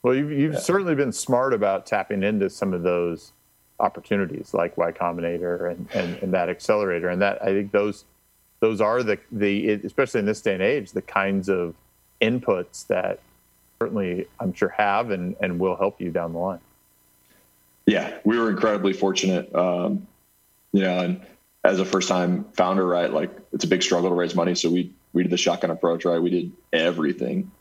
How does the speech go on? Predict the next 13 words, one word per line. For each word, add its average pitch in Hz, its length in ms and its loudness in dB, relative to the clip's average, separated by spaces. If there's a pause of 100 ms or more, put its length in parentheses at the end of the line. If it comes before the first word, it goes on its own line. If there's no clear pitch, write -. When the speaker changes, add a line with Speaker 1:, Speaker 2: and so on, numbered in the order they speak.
(120)
Speaker 2:
right? - 360 0
Everything 82 340 0
to 82 80 2
get 65 120 -2
started. 71 360 0
So, 73 140 0
like, 73 260 -2 (600)
you 82 100 0
know, 98 180 -2 (460)
pooling 98 360 2
our 87 120 0
savings, 92 920 -2
uh, 50 720 0